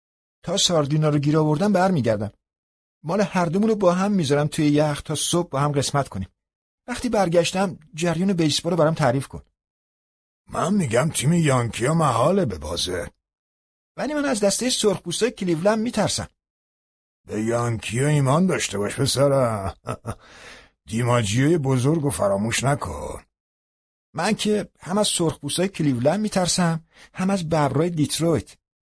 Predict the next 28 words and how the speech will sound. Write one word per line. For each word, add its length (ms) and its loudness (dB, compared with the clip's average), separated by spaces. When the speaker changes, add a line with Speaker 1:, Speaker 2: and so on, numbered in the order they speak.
Speaker 2:
هوای 240 -4
خودتو 420 -4
داشته 360 -4
باش. 400 -6
وگرنه 440 -2
یه 100 2
وقت 240 2
می‌بینی 280 2
داری 200 2
از 100 4
پیرن 320 -2
قرمزای 500 2
سینسیناتی 720 0
و 140 2
جوراب 280 0
سفیدای 460 0
شیکاگو 480 0
هم 120 4
میترسی. 600 0
Speaker 1:
همش 320 0
رو 60 0
بخون 300 2
که 120 -4
وقتی 220 2
برگشتم 500 0
برام 180 2
تعریف 380 0
کنی. 240 -2